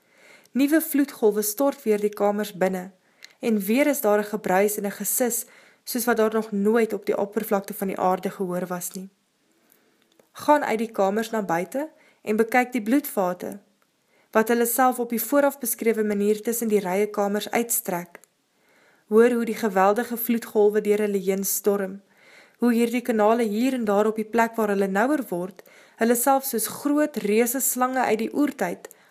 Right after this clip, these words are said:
angswekkend saamtrek en dan weer uitsit, om die in haar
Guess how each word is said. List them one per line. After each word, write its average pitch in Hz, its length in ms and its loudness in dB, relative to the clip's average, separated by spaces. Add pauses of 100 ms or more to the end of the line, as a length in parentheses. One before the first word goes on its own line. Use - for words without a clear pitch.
(120)
angswekkend 214 760 0
saamtrek 202 760 -2 (300)
en 220 140 -2
dan 202 220 4
weer 220 180 2
uitsit, 233 560 -6 (560)
om 233 160 2
die 214 120 4
in 294 160 2
haar 294 200 4